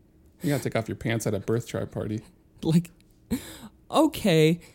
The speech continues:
Speaker 2: Susan here. Man, Jupiter was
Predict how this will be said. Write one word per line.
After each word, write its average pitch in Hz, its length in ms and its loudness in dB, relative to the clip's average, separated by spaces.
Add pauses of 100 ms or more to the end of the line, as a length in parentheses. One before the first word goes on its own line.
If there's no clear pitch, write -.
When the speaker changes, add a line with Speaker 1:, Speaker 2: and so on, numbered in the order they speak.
(120)
Speaker 2:
Susan 247 720 4
here. 147 420 2 (840)
Man, 160 480 4 (260)
Jupiter 131 880 2 (140)
was 127 420 2